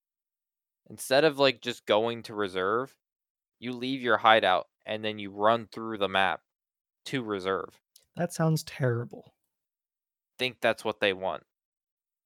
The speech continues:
Speaker 2: Like, uh, uh,
Speaker 1: That's why everything's
Speaker 2: but
Speaker 1: connected.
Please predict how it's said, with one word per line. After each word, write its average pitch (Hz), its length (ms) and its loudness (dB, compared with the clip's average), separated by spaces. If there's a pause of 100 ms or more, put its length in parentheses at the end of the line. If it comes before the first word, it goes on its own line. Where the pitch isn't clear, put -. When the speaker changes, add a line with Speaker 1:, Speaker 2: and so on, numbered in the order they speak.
(1160)
Speaker 2:
Like, 165 340 0 (240)
uh, 240 120 -18 (140)
uh, 220 240 -12
Speaker 1:
That's 123 240 4
why 131 220 8
everything's 113 480 -2
Speaker 2:
but - 60 -20
Speaker 1:
connected. 101 520 0